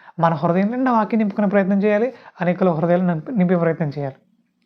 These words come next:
ఇంతే, ఇంతకు మించి మనకు మరుగు ఇంకేం ఉండకూడదు. ఇక జీవనానికి, బ్రతకడానికి ఏదో ఒక పని చేసుకుంటున్నాం,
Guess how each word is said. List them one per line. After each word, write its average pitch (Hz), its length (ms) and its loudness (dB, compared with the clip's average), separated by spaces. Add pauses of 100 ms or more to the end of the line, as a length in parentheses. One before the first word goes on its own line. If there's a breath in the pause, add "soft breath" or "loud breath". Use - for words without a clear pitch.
ఇంతే, 214 260 2
ఇంతకు 196 220 0
మించి 208 260 -2
మనకు 214 180 0
మరుగు 196 240 2
ఇంకేం 208 320 0
ఉండకూడదు. 214 440 0 (1000 soft breath)
ఇక 190 80 4
జీవనానికి, 202 1040 2 (720)
బ్రతకడానికి 185 800 2 (280 loud breath)
ఏదో 151 200 4
ఒక 180 80 -2
పని 180 240 2
చేసుకుంటున్నాం, 180 540 0